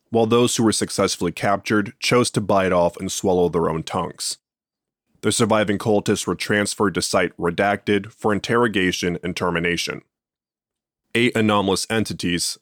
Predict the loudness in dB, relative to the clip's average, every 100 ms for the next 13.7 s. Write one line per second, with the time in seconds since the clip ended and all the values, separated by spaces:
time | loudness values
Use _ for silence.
0 | _ -2 -2 0 -2 0 -2 0 0 0
1 | 0 -2 -2 -4 -6 -2 0 0 0 -4
2 | -4 -2 -2 -4 -4 -4 -4 -2 0 0
3 | 0 -2 -4 -2 0 -2 -8 _ _ -4
4 | 0 2 2 2 2 2 2 0 0 2
5 | 2 0 -2 -2 -2 -4 -2 -2 -4 -4
6 | -6 -2 0 0 -2 -4 -4 -6 -4 -4
7 | -4 -6 -4 -4 -2 0 -2 -2 -10 _
8 | _ _ -2 0 0 2 2 2 2 2
9 | 0 0 0 2 2 2 0 0 -2 0
10 | 2 0 0 0 0 -2 -2 -4 -6 -4
11 | -4 -4 -8 _ _ _ _ _ _ _
12 | _ -2 0 2 2 2 4 2 2 0
13 | 2 2 2 2 0 -2 -6